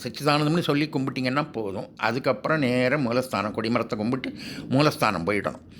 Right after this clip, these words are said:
மூலஸ்தானத்துல சுவாமி அக்னீஸ்வர சுவாமி இருக்கார், அவருக்கு அர்ச்சனை பண்ணுங்க. எதுக்காக அர்ச்சனைனா, சுவாமிக்கு நம்ம வந்து, சுவாமிக்கு நமக்கு என்ன தொடர்புன்னா,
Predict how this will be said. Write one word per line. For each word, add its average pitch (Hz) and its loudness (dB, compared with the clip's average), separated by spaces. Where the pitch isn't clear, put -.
மூலஸ்தானத்துல 131 2
சுவாமி 120 0
அக்னீஸ்வர 110 0
சுவாமி 95 -6
இருக்கார், 101 -4
அவருக்கு 120 2
அர்ச்சனை 120 0
பண்ணுங்க. 85 -2
எதுக்காக 165 2
அர்ச்சனைனா, 92 -4
சுவாமிக்கு 127 -2
நம்ம 127 4
வந்து, 113 0
சுவாமிக்கு 165 0
நமக்கு 135 2
என்ன 120 0
தொடர்புன்னா, 107 -4